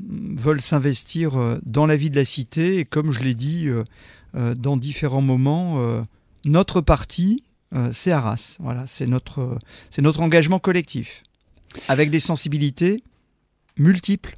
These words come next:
parce que, euh, la société fait ainsi. Euh, et je pense que c'est ce qui fait la force, finalement, d'une équipe, c'est d'avoir, euh, des gens qui sont, euh,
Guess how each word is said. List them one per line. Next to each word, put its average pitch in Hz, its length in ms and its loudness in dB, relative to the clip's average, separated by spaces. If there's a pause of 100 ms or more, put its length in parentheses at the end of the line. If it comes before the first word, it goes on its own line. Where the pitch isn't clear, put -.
(120)
parce - 240 -8
que, 131 240 0 (440)
euh, 143 120 -2
la 135 160 4
société 151 520 0
fait 139 240 -6
ainsi. 135 360 -4 (200)
Euh, 120 220 -4 (100)
et 127 60 -4
je - 100 -2
pense 196 200 -2
que 165 80 -2
c'est 151 160 -2
ce - 80 0
qui 156 100 -4
fait 165 140 0
la 147 120 6
force, - 440 -6 (520)
finalement, 147 400 0
d'une 139 180 0
équipe, 196 340 -4
c'est - 160 -6
d'avoir, 131 600 -2
euh, 117 40 -6
des 127 160 -2
gens 147 220 0
qui - 160 -8
sont, 135 460 -4
euh, 110 60 -4